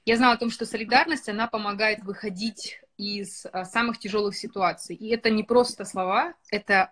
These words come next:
практика, это моя жизненная практика. Поэтому, когда началась, а, оранжевая революция, когда начался Евромайдан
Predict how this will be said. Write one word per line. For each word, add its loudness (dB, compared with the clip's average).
практика, 0
это -12
моя -2
жизненная -8
практика. -10
Поэтому, 2
когда 4
началась, 4
а, 0
оранжевая 2
революция, -6
когда -10
начался -8
Евромайдан -2